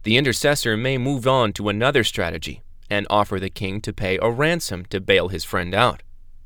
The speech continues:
Similarly, on the day of resurrection, the righteous man or woman will approach God and appeal for the sinner. God says, "Allah, there is no God except Him,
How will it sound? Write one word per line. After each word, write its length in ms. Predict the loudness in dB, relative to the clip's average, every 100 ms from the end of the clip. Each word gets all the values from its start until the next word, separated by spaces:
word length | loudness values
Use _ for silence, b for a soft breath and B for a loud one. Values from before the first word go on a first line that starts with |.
| -20 -20 b b b
Similarly, 600 | -6 -2 0 2 0 -2 -8 -14 -8
on 140 | -2 0
the 80 | 2
day 200 | 4 4
of 120 | 4
resurrection, 640 | 2 4 4 4 0 -8 b b b
the 100 | -2
righteous 480 | 2 2 0 -4 -2
man 300 | -2 -2 -2
or 200 | 2 2
woman 340 | 4 2 0 0
will 160 | 2
approach 580 | 2 0 0 2 -2 -2
God 380 | 2 2 2 -2 -4
and 80 |
appeal 480 | -6 -6 -2 0 0
for 120 | -2
the 120 | -2 0
sinner. 400 | 0 0 -2 -8 -18 -18 -20 -20 -20 -18 -18 -20 _ _ -2
God 260 | 2 2 2
says, 440 | 4 4 2 -2 -14 _ _ _ -20 -18 -18 -20 -4 4
"Allah, 400 | 4 4 -4 -12 b b b
there 200 | 0 2
is 180 | 2 2
no 220 | 4 4
God 420 | 4 4 4 2
except 460 | -6 -8 -6 -6 -6
Him, 300 | -8 -8